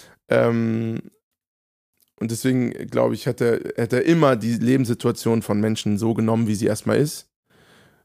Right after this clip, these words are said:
versucht, da eine Beziehung aufzubauen und dann versucht, deren Lebensumstände, wie auch immer sie sind, zum Besseren, in Anführungsstrichen, irgendwie zu beeinflussen. Ähm,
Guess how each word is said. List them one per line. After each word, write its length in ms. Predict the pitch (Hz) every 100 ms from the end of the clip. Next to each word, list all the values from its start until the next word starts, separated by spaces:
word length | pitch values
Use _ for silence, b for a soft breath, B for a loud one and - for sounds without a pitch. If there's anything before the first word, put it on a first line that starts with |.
| _
versucht, 480 | - 120 113 127 -
da 200 | 117 117
eine 120 | 117
Beziehung 460 | 107 113 - 151 131
aufzubauen 600 | 113 - 117 117 117 113
und 240 | - 110
dann 380 | 113 117 113 113 - _ _ - 202 - - - - - - 95
versucht, 640 | - 117 113 117 - - - _ _ _ b b b _ _
deren 540 | - - 139 143 127
Lebensumstände, 960 | 120 151 156 147 131 135 135 139 139 139
wie 220 | 139 110
auch 120 | 107 104
immer 180 | 107
sie 120 | 98 101
sind, 500 | 113 120 - - -
zum 500 | 107 104 101 95 - _ _ _
Besseren, 520 | 123 120 120 110 110
in 120 | 113
Anführungsstrichen, 720 | 107 104 - 107 - 107 98 107
irgendwie 340 | 101 101 98
zu 180 | - 104
beeinflussen. 720 | 107 104 107 95 - - 107 B B B B B _
Ähm, 540 | - 113 101 92 104